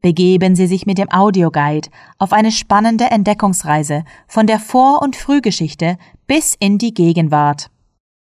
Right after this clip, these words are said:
Ob Sie eine Stunde oder einen Tag Zeit haben, kommen Sie auf einen Rundgang quer durch die Jahrhunderte vorbei. Präsentiert in einem einzigartigen Architekturensemble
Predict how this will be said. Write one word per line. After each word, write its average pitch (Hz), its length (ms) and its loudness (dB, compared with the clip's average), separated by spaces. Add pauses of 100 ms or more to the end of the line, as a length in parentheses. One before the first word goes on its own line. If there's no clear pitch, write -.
(240)
Ob 254 160 0
Sie - 160 -4
eine 277 260 0
Stunde 165 640 0
oder 170 240 0
einen 226 240 -2
Tag 226 400 -2
Zeit 147 260 -4
haben, 151 480 -4 (300)
kommen 285 400 0
Sie 277 180 -2
auf 233 160 0
einen 208 240 0
Rundgang 165 480 0
quer 202 400 0
durch 208 240 0
die 208 140 -2
Jahrhunderte 180 560 0
vorbei. 147 480 -2 (800)
Präsentiert 247 640 0
in 233 160 0
einem 240 260 0
einzigartigen 202 1000 -2
Architekturensemble 165 1400 -2